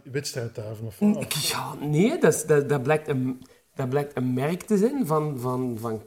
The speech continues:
Speaker 2: koffie, denk ik. Of, of van, er zijn stekjes van, er is van alles van. Dat je denkt, "Allee, hoe kan deze nou?"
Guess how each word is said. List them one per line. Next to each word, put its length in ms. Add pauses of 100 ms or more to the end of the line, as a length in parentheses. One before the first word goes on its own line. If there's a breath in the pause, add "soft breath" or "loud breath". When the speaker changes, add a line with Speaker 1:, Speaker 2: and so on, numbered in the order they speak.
Speaker 2:
koffie, 460
denk 200
ik. 260
Of, 220
of 160
van, 220 (440 loud breath)
er 140
zijn 160
stekjes 540
van, 360
er 120
is 120
van 280
alles 280
van. 240 (600 soft breath)
Dat 160
je 80
denkt, 300
"Allee, 360
hoe 140
kan 200
deze 280
nou?" 120